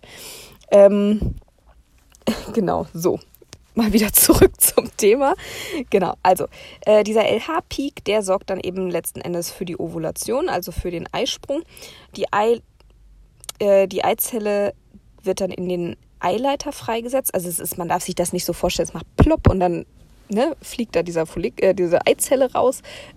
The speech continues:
sondern diese, ähm, Eizelle wird auf dem Eierstock von so einer Art Hülle umgeben, von so einer Zellhülle umgeben. Und die, wenn dieser L-H-Peak dann kommt, wenn diese L-H-Einwirkung kommt, dann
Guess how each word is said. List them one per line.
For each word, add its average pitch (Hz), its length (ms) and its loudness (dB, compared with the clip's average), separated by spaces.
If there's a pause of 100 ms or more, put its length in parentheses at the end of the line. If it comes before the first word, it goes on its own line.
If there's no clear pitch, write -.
sondern 202 500 0
diese, 185 380 2 (240)
ähm, 185 500 2 (200)
Eizelle 196 500 0
wird 190 180 0 (220)
auf 180 240 4
dem 185 480 -2 (460)
Eierstock 190 540 4
von 185 220 -4
so 175 60 -2
einer 175 420 0
Art 160 340 0
Hülle 247 260 2
umgeben, 240 500 -2
von 175 160 -6
so 160 40 -8
einer 156 140 -4
Zellhülle 240 640 0
umgeben. 226 540 -2 (440)
Und 185 200 -4
die, 214 220 2 (500)
wenn 180 340 2
dieser - 220 2
L-H-Peak 175 760 0
dann 226 160 -2
kommt, 220 220 -2
wenn 190 120 -2
diese - 240 -2
L-H-Einwirkung 190 760 -4
kommt, 190 260 -4
dann 175 160 -2